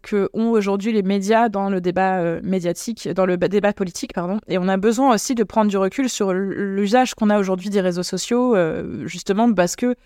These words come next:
euh, les réseaux sociaux aujourd'hui sont au cœur de,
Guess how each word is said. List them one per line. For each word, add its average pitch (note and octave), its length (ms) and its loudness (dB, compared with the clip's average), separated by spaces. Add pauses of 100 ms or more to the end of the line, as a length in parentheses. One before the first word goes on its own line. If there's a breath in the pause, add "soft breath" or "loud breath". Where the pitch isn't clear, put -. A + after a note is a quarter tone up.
(440)
euh, E3+ 380 0
les G3 140 2
réseaux F#3+ 180 2
sociaux A3+ 300 -2
aujourd'hui G#3+ 260 2
sont G#3 220 -4
au F3 60 0
cœur A#3 580 2
de, G3 420 2